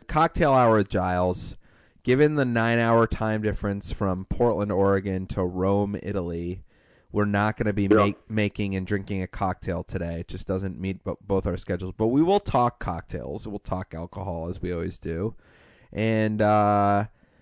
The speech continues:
Speaker 1: we're so excited to have him back, one of our favorite guests. And we're gonna talk technology. We're gonna talk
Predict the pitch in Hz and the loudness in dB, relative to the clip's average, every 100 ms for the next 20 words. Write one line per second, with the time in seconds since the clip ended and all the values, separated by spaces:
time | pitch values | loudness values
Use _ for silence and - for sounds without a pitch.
0 | - 117 - 151 135 139 120 113 107 104 | -4 0 4 4 4 2 4 2 2 0
1 | 101 95 98 98 101 110 104 101 95 - | 0 0 0 0 -2 -4 -2 -2 -4 -2
2 | 120 110 101 90 92 98 - - - 95 | 0 0 -4 -6 -4 -6 -8 -10 -4 -4
3 | 95 98 - _ _ - - 117 117 131 | -4 -8 -14 _ _ -10 -2 -2 0 2
4 | 113 - 120 107 101 101 101 104 98 98 | 0 0 -4 0 2 2 2 2 0 0
5 | 101 101 - 110 98 98 - | -2 -6 -6 -4 -2 -4 -6